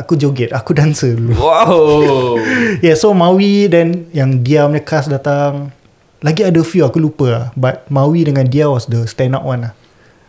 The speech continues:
Speaker 2: Actually, I wanted to... I mean, I dream of doing an opening act for artist that datang Singapore.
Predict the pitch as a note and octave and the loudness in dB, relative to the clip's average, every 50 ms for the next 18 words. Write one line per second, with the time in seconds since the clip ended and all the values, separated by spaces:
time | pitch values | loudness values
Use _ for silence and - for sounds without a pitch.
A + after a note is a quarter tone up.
0 | _ - _ _ _ _ _ _ - - C3 - G3 G3+ - - - A#2+ A#2+ B2+ | _ -20 _ _ _ _ _ _ -6 -6 -4 -2 -2 -2 -2 0 0 2 2 2
1 | C#3+ D3+ E3+ D3 - - - A2 G2+ G2 F#2+ F#2 F#2 F#2+ G2 G#2 - _ - - | 2 2 0 -2 -4 -2 -4 -2 0 0 0 0 -2 -2 -4 -6 -8 _ -4 -2
2 | A#2 - - - - - G2+ A2 G#2 - - C#3 C3+ B2 A#2+ A#2 - _ _ _ | -2 -2 -2 -4 -4 -2 0 0 0 0 0 0 2 2 0 -4 -6 _ _ _
3 | _ - G#2 G#2 G#2 A2 A#2+ A#2+ A2+ G#2 G2 F#2 - - G2 - G#2+ A2 G2+ - | _ -2 -2 -2 0 0 0 0 2 2 0 0 -2 -2 -4 0 0 0 0 0
4 | - G#2+ G2 - - - - - F#2 F#2 - - F#2+ - - G#2+ G#2+ F#2 - - | -2 -2 -2 -4 -10 -20 -12 -4 -4 -2 -2 -2 -4 -4 -2 -4 -4 -4 -4 -6
5 | - G2 G2 - G#2 F#2+ F#2 - F#2 E2 F2 F#2 | -2 -2 -2 0 -2 -4 -2 -4 -6 -8 -8 -10